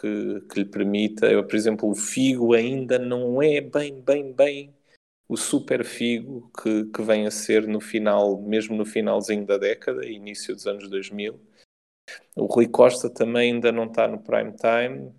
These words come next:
Eu, como tu dizes, acho que provavelmente quem estaria em melhor forma até podia ser o,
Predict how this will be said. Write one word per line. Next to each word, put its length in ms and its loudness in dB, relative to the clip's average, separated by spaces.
Eu, 160 -4
como 180 -8
tu 140 -6
dizes, 240 -2
acho 180 -4
que 80 -20
provavelmente 540 0
quem 160 -6
estaria 400 -4
em 60 -8
melhor 200 -10
forma 360 2
até 120 -8
podia 220 -6
ser 320 -2
o, 240 -4